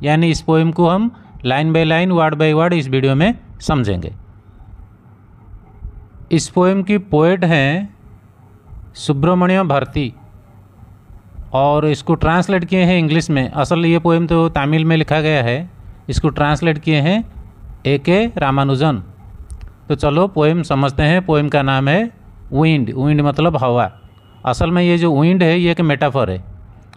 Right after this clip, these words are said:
और ये विंड किसके लिए यूज़ हुआ है उसको पोएम के आखिर में समझेंगे, लेकिन पोएम में जो कुछ लिखा है चलो उसको लिटरली समझते हैं और इसका असल थीम क्या है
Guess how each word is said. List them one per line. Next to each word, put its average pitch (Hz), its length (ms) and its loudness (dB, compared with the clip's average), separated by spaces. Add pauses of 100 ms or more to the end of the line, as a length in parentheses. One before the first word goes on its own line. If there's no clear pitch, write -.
(140)
और 127 160 0
ये 143 100 2
विंड 160 280 2
किसके 156 340 0
लिए 180 180 4
यूज़ 175 240 2
हुआ 175 220 2
है 165 300 0 (140)
उसको 147 260 -4
पोएम 156 340 0
के 160 160 0
आखिर 147 280 -2
में 156 120 0
समझेंगे, 156 500 0 (460)
लेकिन 139 260 0
पोएम 151 240 2
में 151 120 0
जो 147 140 0
कुछ 143 220 -6
लिखा 147 280 2
है 170 140 2
चलो 147 300 -2
उसको 139 260 -2
लिटरली 143 540 0 (300)
समझते 139 400 -2
हैं 202 260 2 (460)
और 131 120 2
इसका 143 300 0
असल 139 260 -4
थीम 160 280 0
क्या 165 200 0
है 190 240 0